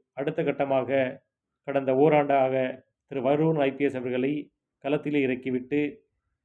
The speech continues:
திமுகவினுடைய அந்த ஆளும் தரப்பினுடைய மருமகனுக்கும் இப்பொழுது இருக்கக்கூடிய துணை முதல்வர் அவர்களுக்கும் சும்படிக்கின்ற வேலையை, அல்லது அவர்களுக்கு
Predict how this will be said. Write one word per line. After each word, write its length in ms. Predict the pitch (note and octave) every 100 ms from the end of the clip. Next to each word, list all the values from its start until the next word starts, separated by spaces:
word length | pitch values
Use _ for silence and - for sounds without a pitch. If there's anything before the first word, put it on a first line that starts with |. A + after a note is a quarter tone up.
| _ _ _ -
திமுகவினுடைய 800 | E3+ E3+ E3 C#3+ C#3 B2+ B2+ B2+ B2+ B2 - _ _ _ _ _ _ _ _ _ _ _
அந்த 140 | C3+ C3 C3
ஆளும் 300 | D3 D#3+ D#3 D3+
தரப்பினுடைய 600 | C#3 D3 C3+ C3 C3 B2+
மருமகனுக்கும் 720 | C3 B2+ B2 B2+ B2+ D3+ D3 - - _ _ _ _ -
இப்பொழுது 260 | C#3+ C#3 C#3+
இருக்கக்கூடிய 420 | C#3 D3 C3 C3 B2 A#2+ - _ _ _ _ _ _ _ _ _ D3
துணை 120 | D3+
முதல்வர் 340 | D3 C#3 C3
அவர்களுக்கும் 520 | B2+ C3 B2 - C#3+ C#3+ - _ _ _ _ _ _ _ _ _ _ _ _ _ _ _ _ _ -
சும்படிக்கின்ற 480 | D#3 E3 D3+ D3 C3
வேலையை, 400 | C3 C3 C3+ C#3+ D3 -
அல்லது 360 | D3 C#3 C#3 C#3 C#3 -
அவர்களுக்கு 560 | C#3+ D3 C#3 C3 C#3